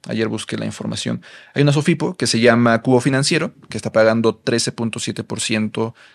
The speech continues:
si ahorramos a dieciocho meses. Hay otra que se llama Financiera Sustentable, que está pagando ahorita catorce punto cincuenta y cinco si ahorramos a dos años. Entonces, están pagando más que los cetes. He entendido que hay un poco más de riesgo, pero están bien respaldadas,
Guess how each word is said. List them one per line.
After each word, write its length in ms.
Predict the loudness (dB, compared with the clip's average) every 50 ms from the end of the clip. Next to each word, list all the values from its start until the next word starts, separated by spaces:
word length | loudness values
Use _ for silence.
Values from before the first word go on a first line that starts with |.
| _
si 320 | _ -4 -2 0 2 4 6
ahorramos 480 | 6 6 6 6 4 4 2 0 -2 -4 -6
a 80 | -6
dieciocho 400 | -6 -6 -8 -6 -6 -4 -2 0
meses. 460 | 0 0 0 0 -2 -6 -10 -12 -14 _ _
Hay 140 | 4 4
otra 160 | 4 4 2 -2
que 80 | -2
se 80 | 0 2
llama 160 | 4 4 4
Financiera 400 | 2 2 0 0 2 0 0 0
Sustentable, 640 | -2 -4 -4 -2 -2 0 4 4 4 4 4 2 -2
que 80 | -2
está 160 | -4 -4 -2 0
pagando 280 | 2 2 2 4 2
ahorita 320 | 2 2 0 -2 -4 -4 -4
catorce 360 | -6 -6 -6 -4 -4 -4 -6
punto 260 | -6 -6 -8 -6 -6
cincuenta 400 | -6 -6 -6 -4 -4 -4 -4 -4
y 40 | -4
cinco 400 | -2 -2 -2 -2 -2 -2 -6 -4
si 140 | -6 -2 0
ahorramos 440 | 0 0 0 0 0 0 -2 -2 -4
a 60 | -4
dos 220 | -4 -4 -2 0
años. 340 | 0 2 0 0 -4 -8 -8 -4
Entonces, 460 | -4 -2 0 0 0 0 -2 -2 -4 -10 -20 -20 _ _
están 300 | -10 -4 -2 -2 0 2
pagando 320 | 4 4 4 4 4 2
más 400 | 2 2 2 0 -2 -6 -12 _ _ _
que 160 | -10 -8 -8
los 160 | -8 -6 -4
cetes. 400 | -4 -4 -4 -4 -10 -12 -12 -14 _ -20 -20 -20 -4 _
He 60 | 2
entendido 340 | 4 4 4 4 4 4 4
que 100 | 4 4
hay 80 | 4
un 100 | 4 2
poco 180 | 0 -2 -2 0
más 140 | -2 0 -2
de 80 | 0
riesgo, 260 | 0 -2 0 0 -2
pero 160 | -2 -2 -2 -2
están 320 | -2 0 0 2 2 2
bien 180 | 2 0 0 0
respaldadas, 640 | -4 -6 -6 -6 -4 -4 -2 -4 -4 -6 -12 -14